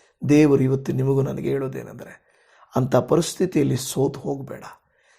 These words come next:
ಯಾಕೆಂದ್ರೆ ಆಕೆ ತನ್ನ ಪರಿಸ್ಥಿತಿಯು ವಿಷಮವಾದಾಗ ಆಕೆ ಏನು ಮಾಡಿದ್ಲು ಗೊತ್ತಾ? ಆಕೆ ಪ್ರವಾದಿ ಹತ್ರ ಹೋದಳು.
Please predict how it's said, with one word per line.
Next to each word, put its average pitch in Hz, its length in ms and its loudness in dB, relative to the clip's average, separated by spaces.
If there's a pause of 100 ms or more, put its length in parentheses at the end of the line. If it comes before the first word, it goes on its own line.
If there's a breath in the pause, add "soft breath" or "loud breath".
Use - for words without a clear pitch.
(140)
ಯಾಕೆಂದ್ರೆ 226 400 6
ಆಕೆ - 640 0 (500 soft breath)
ತನ್ನ 175 180 6
ಪರಿಸ್ಥಿತಿಯು 220 720 4
ವಿಷಮವಾದಾಗ 151 960 -2 (640)
ಆಕೆ 131 240 2
ಏನು 180 200 6
ಮಾಡಿದ್ಲು 127 340 -4
ಗೊತ್ತಾ? 123 280 -12 (580 soft breath)
ಆಕೆ 147 540 2
ಪ್ರವಾದಿ 139 920 -2
ಹತ್ರ 135 200 -6
ಹೋದಳು. - 540 -16